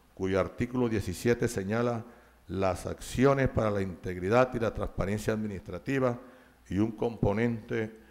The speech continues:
del modelo estándar de control interno que exige la comunicación pública como ejercicio de control y gestión.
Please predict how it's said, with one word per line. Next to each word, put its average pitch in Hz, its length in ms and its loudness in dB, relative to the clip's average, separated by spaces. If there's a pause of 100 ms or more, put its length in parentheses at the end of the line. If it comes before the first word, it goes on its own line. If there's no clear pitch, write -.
(300)
del 90 220 0
modelo 98 340 2
estándar 117 500 2
de 95 120 -4
control 104 360 -4
interno 120 600 0
que - 80 -4
exige 113 500 -2 (380)
la 92 160 0
comunicación 95 580 -2
pública 127 540 2
como 92 220 -6
ejercicio 87 440 -4
de 98 140 -4
control 101 480 2
y 90 60 2
gestión. 78 380 0